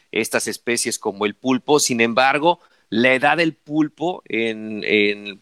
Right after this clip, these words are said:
pues, en lo que es... Eh, la tierra, por así decirlo, su, su tiempo de vida del pulpo es de tan solo de tres años, por lo general.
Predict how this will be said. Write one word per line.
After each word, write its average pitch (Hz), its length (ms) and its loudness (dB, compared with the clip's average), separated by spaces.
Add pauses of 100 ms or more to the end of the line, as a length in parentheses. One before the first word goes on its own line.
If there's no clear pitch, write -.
pues, 104 400 0
en 98 160 -2
lo 98 100 0
que 117 280 2
es... - 280 0 (320)
Eh, 98 180 0
la 110 320 2
tierra, 170 520 4
por 110 120 0
así 135 220 -4
decirlo, 135 340 -2
su, 113 320 -10
su 110 240 -6
tiempo 151 460 4
de 147 100 6
vida 143 240 4
del 143 180 2
pulpo 147 520 -2 (240)
es 147 240 2
de 156 80 2
tan 131 240 -2
solo 147 500 2 (240)
de 117 420 0
tres 156 320 0
años, 196 460 -2
por 113 240 -4
lo 117 80 -2
general. 131 600 0